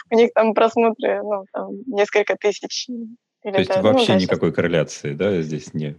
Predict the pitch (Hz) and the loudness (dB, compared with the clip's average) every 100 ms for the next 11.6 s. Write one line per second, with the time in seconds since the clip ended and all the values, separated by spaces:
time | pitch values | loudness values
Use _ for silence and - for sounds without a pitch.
0 | - 82 82 78 73 - - - _ _ | -6 -4 -2 -4 -8 -12 -16 -18 _ _
1 | _ - 90 95 123 196 285 101 98 95 | _ -4 0 2 2 4 4 2 2 0
2 | 90 90 87 82 - - 98 117 123 101 | 0 -2 0 -2 -4 -2 0 0 0 0
3 | - 85 80 85 80 - 80 78 78 80 | -2 -4 0 0 0 -2 -2 -2 -4 -2
4 | 82 78 78 85 - 131 196 - 95 85 | -2 -2 0 -2 -2 -2 -2 0 -4 -2
5 | 85 98 90 - - 76 78 80 101 101 | -2 0 0 -2 -4 -2 -2 -2 0 -2
6 | 98 85 82 92 85 85 85 82 80 - | -4 -8 -4 -4 0 2 2 0 -4 -2
7 | 87 90 82 - - 78 - 202 139 - | 0 0 -2 -6 -4 -4 0 0 -2 -8
8 | - 123 - 90 - 127 135 98 76 73 | -6 -4 -2 -2 -4 -4 -2 -2 -2 -4
9 | 85 - - - _ _ _ - _ _ | -6 -10 -16 -20 _ _ _ -20 _ _
10 | _ _ 262 294 285 269 254 247 233 - | _ _ 4 4 6 6 6 4 2 4
11 | 226 208 208 196 - | 4 4 2 -2 -4